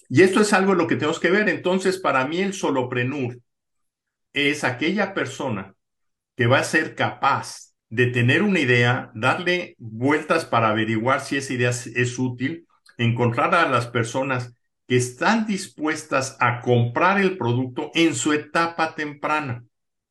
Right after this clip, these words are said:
¿Por qué? Porque muchas veces me dicen, "Ah, es que yo tengo un producto, una gran idea, lo voy a hacer en la etapa temprana y quiero írselo a vender a las grandes corporaciones que no están esperando un, un producto,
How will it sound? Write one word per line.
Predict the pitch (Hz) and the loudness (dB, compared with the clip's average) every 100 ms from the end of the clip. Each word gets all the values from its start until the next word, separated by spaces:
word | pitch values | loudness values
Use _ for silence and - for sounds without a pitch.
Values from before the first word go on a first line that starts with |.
| _ | _
¿Por | 127 127 | 2 2
qué? | 123 180 175 | 4 2 2
Porque | - 120 127 | 0 2 2
muchas | 143 160 151 | 2 2 2
veces | 151 147 | 4 0
me | 143 | -2
dicen, | 139 151 | -4 -4
"Ah, | 185 175 | -2 -2
es | - | -4
que | 147 | -4
yo | 156 160 - _ _ | -4 -8 -10 _ _
tengo | 143 156 | 0 0
un | 165 | 2
producto, | 156 151 165 151 | 2 0 0 -2
una | 127 | 0
gran | 123 139 | 0 0
idea, | 147 156 | 0 0
lo | 139 | 0
voy | 127 | -2
a | |
hacer | 123 135 | -2 -6
en | |
la | 123 | -4
etapa | 131 139 135 | -4 -4 -4
temprana | 135 135 135 147 | -6 -4 -4 -4
y | 131 | -6
quiero | 127 123 | -4 -2
írselo | 123 120 127 127 | -4 -2 0 0
a | |
vender | 127 123 123 | -2 -2 0
a | 120 | 0
las | 107 98 104 | -4 -6 -4
grandes | 127 131 135 123 | 0 0 0 -4
corporaciones | 135 120 123 117 120 120 147 _ _ _ _ - | -4 -4 -4 -4 -6 -8 -8 _ _ _ _ 0
que | 120 | 4
no | 147 | 4
están | 165 156 | 2 -2
esperando | 127 123 127 127 127 | 0 0 0 0 -4
un, | 123 - | -6 -4
un | 127 123 120 | 0 2 2
producto, | 123 120 123 127 | 0 0 0 -2